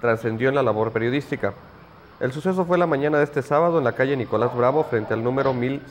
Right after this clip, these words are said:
ciento cuarenta. En ese sitio estaba tirado el ahora occiso. Los vecinos del referido asentamiento fueron los que enseguida llamaron a unos paramédicos.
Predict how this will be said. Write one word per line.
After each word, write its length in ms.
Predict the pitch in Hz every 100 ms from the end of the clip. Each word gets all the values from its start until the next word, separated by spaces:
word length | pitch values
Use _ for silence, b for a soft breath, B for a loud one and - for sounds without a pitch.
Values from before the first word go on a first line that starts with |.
| -
ciento 260 | 113 110 110
cuarenta. 540 | 110 117 143 143 101 - - - - - - -
En 140 | 110
ese 180 | 139 165
sitio 300 | 170 196 202
estaba 260 | 180 175
tirado 380 | 170 139 139 156
el 80 | 143
ahora 160 | 131 139
occiso. 420 | 139 151 - 101 - - - - -
Los 160 | 120
vecinos 380 | 117 117 135 151
del 80 | 131
referido 380 | 117 117 123 135
asentamiento 640 | 123 110 113 123 156 165
fueron 260 | - 151 147
los 140 | 123
que 80 | -
enseguida 400 | 113 117 127 139
llamaron 360 | 120 117 127 123
a 40 |
unos 240 | 110 123
paramédicos. 600 | 120 110 113 135 139 113